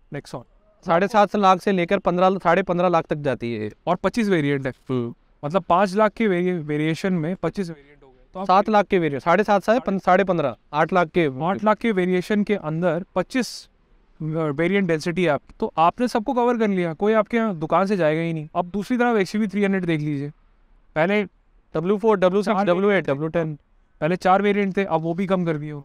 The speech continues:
Speaker 2: कॉस्ट बढ़ा दी, फीचर्स कम कर
Speaker 1: कॉस्ट
Speaker 2: दिए।
Speaker 1: बढ़ा दिए। और मुझे लगता है उसका रीजन ये भी था, because, अ, जो इनकी more expensive cars जो ये लॉन्च कर रहे थे,
Speaker 2: वो
Speaker 1: सेवन
Speaker 2: चाहते हैं कि वो बिके।
Speaker 1: वो, उसको वो डेडिकेट करना चाहते थे capacity। And this brings me to the point about, you know,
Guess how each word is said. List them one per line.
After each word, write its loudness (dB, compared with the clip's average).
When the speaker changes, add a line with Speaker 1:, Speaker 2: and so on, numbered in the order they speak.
Speaker 2:
कॉस्ट 4
बढ़ा 6
दी, 2
फीचर्स 0
कम 0
कर 2
Speaker 1:
कॉस्ट -4
Speaker 2:
दिए। 0
Speaker 1:
बढ़ा 0
दिए। -4
और -2
मुझे 0
लगता -2
है 2
उसका -2
रीजन 0
ये 0
भी -2
था, 4
because, 0
अ, -2
जो -2
इनकी -2
more 0
expensive -4
cars 0
जो -2
ये 0
लॉन्च -2
कर -6
रहे -2
थे, -4
Speaker 2:
वो -6
Speaker 1:
सेवन -6
Speaker 2:
चाहते 2
हैं 2
कि 2
वो 2
बिके। -2
Speaker 1:
वो, -20
उसको -10
वो 0
डेडिकेट 0
करना -2
चाहते 0
थे 0
capacity। -4
And 0
this -2
brings 0
me -2
to -2
the 2
point 2
about, 0
you -8
know, -2